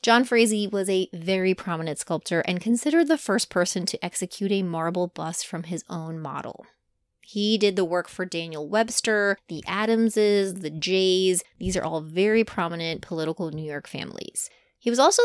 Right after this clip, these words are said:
the founder of the National Academy of Design. So it's no surprise that Orion was determined to follow in his father's footsteps.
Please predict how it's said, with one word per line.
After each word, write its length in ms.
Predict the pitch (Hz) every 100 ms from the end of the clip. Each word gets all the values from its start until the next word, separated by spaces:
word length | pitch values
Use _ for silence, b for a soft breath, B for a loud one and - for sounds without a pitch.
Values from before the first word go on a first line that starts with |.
| 480
the 60 |
founder 520 | - 220 214 214 208 214
of 80 | 214
the 80 | 226
National 460 | 202 180 - 196
Academy 420 | 185 180 170 156 151
of 80 |
Design. 480 | 170 175 285 254 - _ _ _ _ _ _ -
So 200 | - 277
it's 140 | 277
no 120 | 339 370
surprise 680 | 381 - 196 190 190 185
that 280 | - 180 -
Orion 680 | 190 226 254 262 247 233 226
was 240 | 202 190 185
determined 600 | 226 - - 175 175 180
to 120 | 185
follow 320 | - 175 160
in 80 | 165
his 160 | 170 -
father's 360 | 151 147 147
footsteps. 600 | - - - - - -